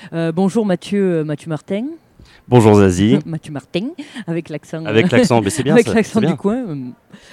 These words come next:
Speaker 1: Euh, Mathieu, tu viens nous parler d'un chouette spectacle, euh, pour enfants, euh, interactif, parents, enfants, euh, la machine des enfants, justement.
Speaker 2: Exactement, la machine des enfants qui se, qui se joue du coup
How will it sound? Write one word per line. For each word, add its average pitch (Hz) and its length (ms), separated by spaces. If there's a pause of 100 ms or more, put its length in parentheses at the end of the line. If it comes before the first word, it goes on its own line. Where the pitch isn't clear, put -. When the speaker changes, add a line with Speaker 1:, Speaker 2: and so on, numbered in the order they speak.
(160)
Speaker 1:
Euh, 208 520
Mathieu, 208 460
tu 311 100
viens 294 80
nous 269 120
parler 254 280
d'un 226 200
chouette - 320
spectacle, - 640
euh, 214 260
pour 220 240
enfants, 226 420 (400)
euh, 190 220
interactif, 269 880 (140)
parents, 233 420
enfants, 233 560 (360)
euh, 190 380
la 190 160
machine 311 480
des 277 160
enfants, 240 360
justement. 202 500 (340)
Speaker 2:
Exactement, 104 720 (100)
la 92 140
machine 113 380
des 104 160
enfants 110 280
qui 120 200
se, 92 300
qui - 140
se 101 200
joue 120 180
du 104 100
coup 131 220